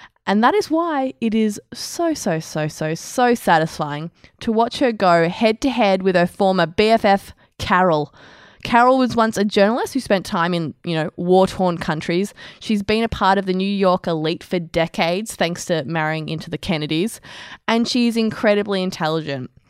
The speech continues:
She knows how to put across her point. She isn't rattled easily. And it was a joy to watch Bethany's usual doublespeak and manipulations fall flat against a fiercer adversary. Damn, I loved it.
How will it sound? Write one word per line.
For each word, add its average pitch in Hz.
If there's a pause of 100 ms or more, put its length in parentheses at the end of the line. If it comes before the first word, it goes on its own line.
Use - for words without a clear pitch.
(200)
She -
knows 208
how 302
to 262
put 285
across 302
her 349
point. 247
She -
isn't 233
rattled 240
easily. 196
And 196
it 202
was 220 (100)
a 214
joy 196 (260)
to -
watch 190 (100)
Bethany's 233
usual 202 (220)
doublespeak 196
and 180
manipulations 196 (320)
fall 381
flat 233 (160)
against 214
a 190
fiercer 226
adversary. 151 (320)
Damn, 185
I 160
loved 160
it. -